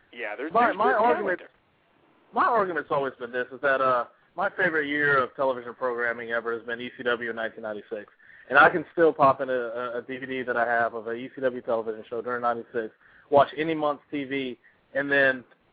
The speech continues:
Speaker 2: even today, even, even, even today, I'll still get excited about whatever show that they're hyping, and I'll actually wanna go see that show. I'll find the D V D or find the tape or whatever, because, uh, they just did an excellent job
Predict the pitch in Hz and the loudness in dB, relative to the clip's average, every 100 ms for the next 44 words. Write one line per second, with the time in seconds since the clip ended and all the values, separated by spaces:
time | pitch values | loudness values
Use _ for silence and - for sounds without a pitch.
0 | - 180 196 175 165 127 135 120 123 139 | -4 0 0 -2 -2 0 2 2 -2 -4
1 | 147 139 135 _ _ - 151 156 147 - | -4 -6 -10 _ _ -6 -4 -4 -6 -6
2 | 151 156 147 123 113 113 113 135 139 - | -4 -4 -4 0 0 0 2 0 0 0
3 | 151 147 143 139 - 135 127 120 113 113 | 0 0 -2 -4 0 0 2 -2 -4 -4
4 | 113 127 131 - 131 127 123 131 127 117 | -2 -4 -4 -4 -4 -2 -2 -2 0 -2
5 | 113 123 123 131 143 151 - 139 131 143 | -4 -8 -2 2 2 0 -4 -6 -4 -6
6 | 143 135 127 135 123 120 - 147 117 113 | -4 -6 -6 -2 -2 -2 -2 -2 -4 -10
7 | 117 117 - 131 131 131 131 123 123 127 | -10 -10 -6 -4 -4 -6 -10 -10 -8 -6
8 | 117 - 127 127 - 120 117 117 123 139 | -4 0 0 0 -4 -8 -6 -4 0 2
9 | 123 101 - - - - 139 147 135 135 | 0 -8 -16 -20 -20 -6 6 8 6 2
10 | - 123 139 - 143 147 147 123 143 143 | -12 -14 -16 -4 2 2 0 0 2 2
11 | 127 127 143 - 156 120 131 113 | 0 -4 -4 -6 -12 -6 -4 -4